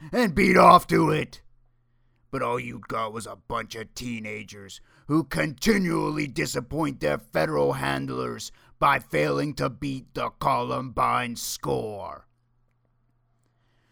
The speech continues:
Now it's time for real white revolution. It's time to breed beige. Wake up and get your head out of the wheat fields. Politics has failed.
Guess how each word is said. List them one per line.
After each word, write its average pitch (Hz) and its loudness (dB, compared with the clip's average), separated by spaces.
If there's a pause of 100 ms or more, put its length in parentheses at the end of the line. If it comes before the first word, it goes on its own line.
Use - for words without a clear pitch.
(380)
Now 170 8
it's - -6
time 160 4
for 131 -2
real 160 2
white 151 4
revolution. 147 -2 (500)
It's - -4
time 214 8
to 214 8
breed 202 6
beige. 180 8 (920)
Wake 147 2
up 135 -2
and 127 -10
get 147 -4
your 139 0
head 135 0
out 120 -2
of 120 -6
the 120 -6
wheat 135 0
fields. 113 -10 (400)
Politics 120 0
has 104 -14
failed. 135 -2